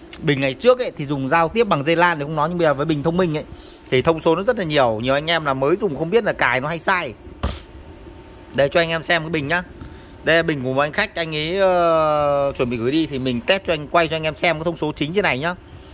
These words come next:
Để anh em hình dung ra cái cách dùng, sử dụng ra làm sao. Bởi vì cái dòng thông minh này nó hay lắm, nhưng mà hay nhưng mà không biết dùng thì cũng hơi dở. Đây. Ở đây nó sẽ có một phần là phần báo vôn nhá.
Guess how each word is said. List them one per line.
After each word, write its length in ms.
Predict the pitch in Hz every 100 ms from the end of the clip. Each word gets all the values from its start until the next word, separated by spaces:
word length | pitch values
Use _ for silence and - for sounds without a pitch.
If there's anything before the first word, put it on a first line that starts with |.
| - -
Để 100 | -
anh 120 | 117 147
em 160 | 165
hình 160 | 156 143
dung 200 | 175 170
ra 160 | 170
cái 100 | 156
cách 200 | 165 233
dùng, 320 | 175 175 131 92 - - - - - -
sử 180 | - 127
dụng 200 | 135 165
ra 100 | 175
làm 140 | 165 147
sao. 240 | 185 180
Bởi 80 | 131
vì 140 | 131
cái 120 | 127
dòng 160 | 180 156
thông 120 | 180
minh 120 | 190
này 80 | 170
nó 80 | 160
hay 180 | 185 180
lắm, 120 | 180
nhưng 140 | 208 180
mà 120 | 151
hay 220 | 160 196
nhưng 120 | 190
mà 60 | 160
không 240 | - 190
biết 140 | 202 -
dùng 200 | 180 147
thì 120 | 147
cũng 160 | 170 208
hơi 160 | 208
dở. 380 | 131 98 90 160 - - - - -
Đây. 200 | 131 135 - - - - - - - - - -
Ở 140 | - 156
đây 120 | 202
nó 80 | 202
sẽ 140 | 226
có 140 | 208 214
một 200 | 220 185
phần 180 | 180
là 80 | 170
phần 180 | 175 160
báo 160 | 151 170
vôn 240 | 220 208
nhá. 180 | 226